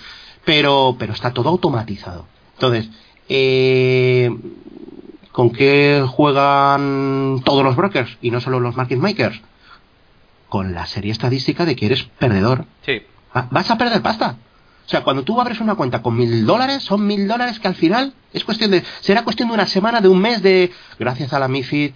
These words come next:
Speaker 1: dos, bueno, a la mifid, a la, a la, a la norma europea, ¿vale? Ahora con el nuevo apalancamiento de treinta veces,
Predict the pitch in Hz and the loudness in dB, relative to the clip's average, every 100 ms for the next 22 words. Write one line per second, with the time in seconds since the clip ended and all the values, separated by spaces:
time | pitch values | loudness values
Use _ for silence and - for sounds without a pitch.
0 | - 123 147 135 - 131 95 87 87 82 | -12 -4 -2 -2 -2 -2 -2 -6 -12 -10
1 | 92 - - - - - - 95 92 85 | -8 -8 -10 -12 -20 -16 -12 -8 -6 -4
2 | 85 85 - - - - - - 101 95 | -4 -6 -10 -18 -18 -16 -6 0 2 2
3 | 92 90 87 87 - 113 107 127 135 139 | 2 2 2 0 2 0 2 2 2 2
4 | 127 110 90 - - - - - 123 180 | 2 0 -4 -8 -20 -20 -18 -4 0 0
5 | - - - 113 131 131 127 123 123 123 | -2 -6 -2 0 2 2 2 0 2 4
6 | 123 117 135 123 120 120 123 120 123 127 | 4 4 2 2 0 2 2 2 0 0
7 | 127 147 156 185 185 | 0 0 2 0 0